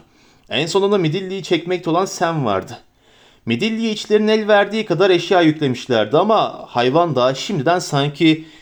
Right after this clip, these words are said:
kaderindeki bu değişikliği onaylarmışçasına daha az meyus görünüyordu. Sam düşünceli düşünceli elindeki elmayı yemekteydi. Ceplerinden biri elma doluydu. Nob ve Bob'tan bir veda hediyesi.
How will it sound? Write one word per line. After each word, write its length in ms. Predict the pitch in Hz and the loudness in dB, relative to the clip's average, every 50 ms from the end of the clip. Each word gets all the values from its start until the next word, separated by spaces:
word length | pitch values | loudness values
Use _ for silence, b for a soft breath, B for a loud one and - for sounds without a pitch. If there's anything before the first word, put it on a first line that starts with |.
| B B B | B B B
kaderindeki 680 | _ - 123 107 120 113 127 135 139 147 156 151 214 165 | _ -8 -6 -4 -2 0 0 0 0 -2 -2 -2 -2 -4
bu 120 | 151 127 | -2 0
değişikliği 680 | 127 123 123 120 - - 147 147 147 151 165 190 185 | 0 0 0 0 -2 -6 -8 -4 0 4 6 6 6
onaylarmışçasına 1400 | 165 131 - 113 117 120 131 143 143 131 143 165 180 185 175 160 147 - - - 117 - - - 113 135 185 208 202 B B B B B B _ | 6 4 0 -4 -2 0 2 2 2 4 2 2 2 2 0 -2 -6 -6 -6 -6 -6 -6 -8 -4 0 0 0 0 -2 B B B B B B _
daha 160 | 123 127 156 175 | 0 0 0 2
az 280 | 170 165 165 151 131 | 4 4 2 2 2
meyus 440 | 131 131 127 123 117 110 - - - | 2 2 2 2 2 -2 -4 -6 -4
görünüyordu. 600 | - 107 101 101 95 95 92 92 90 85 87 - - - - _ _ _ _ _ _ _ _ _ _ _ _ | -2 -2 -2 -2 -4 -4 -4 -2 -4 -4 -4 -8 -12 -16 -16 _ _ _ _ _ _ _ _ _ _ _ _
Sam 400 | - - - 170 180 214 220 170 | -10 -2 0 0 0 0 0 -2
düşünceli 480 | 156 147 - - 190 170 170 180 214 196 | -2 -2 -2 -4 -4 -4 -4 -4 -4 -4
düşünceli 500 | 208 180 - - 185 147 110 110 117 175 | -6 -6 -6 -4 -4 -2 -2 2 2 2
elindeki 520 | 175 147 139 143 156 151 156 156 - 190 | 2 2 0 0 0 -2 -2 -2 -2 0
elmayı 300 | 160 165 165 170 170 160 | 0 0 0 0 -2 0
yemekteydi. 720 | 147 135 110 98 90 - - - - 92 85 78 - - - b b b b b b b b b | 0 0 0 -2 -4 -6 -8 -8 -8 -8 -8 -8 -12 -16 -20 b b b b b b b b b
Ceplerinden 880 | - 120 127 127 - 151 151 170 180 175 180 185 190 185 175 165 160 | -4 -4 -4 0 0 2 2 2 2 2 2 2 2 0 -2 -4 -4
biri 140 | 190 202 208 | -2 0 2
elma 420 | 233 202 - 139 147 160 185 180 151 | 2 2 2 0 0 0 0 0 0
doluydu. 320 | 139 107 101 92 85 - - - _ _ _ _ _ _ _ _ _ _ - | 0 0 0 -4 -6 -8 -14 -18 _ _ _ _ _ _ _ _ _ _ -2
Nob 280 | 117 147 165 185 180 | 0 0 0 0 2
ve 120 | 175 160 131 | 0 2 2
Bob'tan 460 | 135 123 - - - 170 185 160 139 | 2 0 0 2 0 0 0 2 2
bir 160 | 160 156 135 | 2 2 4
veda 340 | 135 139 135 143 151 147 139 | 2 2 4 4 4 2 2
hediyesi. 440 | 135 117 90 95 92 - - - | 0 -2 -2 -4 -6 -6 -8 -10